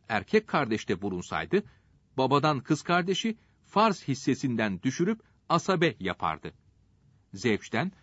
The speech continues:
ve kız kardeşten geriye bir şey kalmadığı için babadan kız kardeş hiçbir şey alamazdı. Avl, meyyitin oğlu yoksa zevç ve zevce,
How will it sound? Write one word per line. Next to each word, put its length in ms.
ve 120
kız 220
kardeşten 600
geriye 420
bir 120
şey 260
kalmadığı 480
için 320
babadan 480
kız 240
kardeş 460
hiçbir 360
şey 260
alamazdı. 560
Avl, 280
meyyitin 600
oğlu 300
yoksa 440
zevç 520
ve 200
zevce, 460